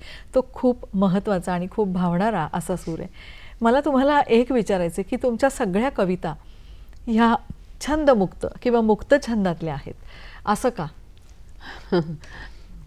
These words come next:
Speaker 2: काय असतं ना, की आपल्याला जे म्हणायचं आहे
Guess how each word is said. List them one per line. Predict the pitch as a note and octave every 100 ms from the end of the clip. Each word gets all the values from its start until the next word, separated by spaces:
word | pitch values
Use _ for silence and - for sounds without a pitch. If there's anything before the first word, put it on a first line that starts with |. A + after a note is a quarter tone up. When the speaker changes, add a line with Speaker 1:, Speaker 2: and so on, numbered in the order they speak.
| -
Speaker 2:
काय | G#3+ A3 A#3+
असतं | - - F3
ना, | D#3+ D#3
की | D3+ - F#3+ F#3 - -
आपल्याला | - F3 F#3+ G#3 A3
जे | G#3 G#3+
म्हणायचं | G3+ E3+ E3+ F3 E3+
आहे | C3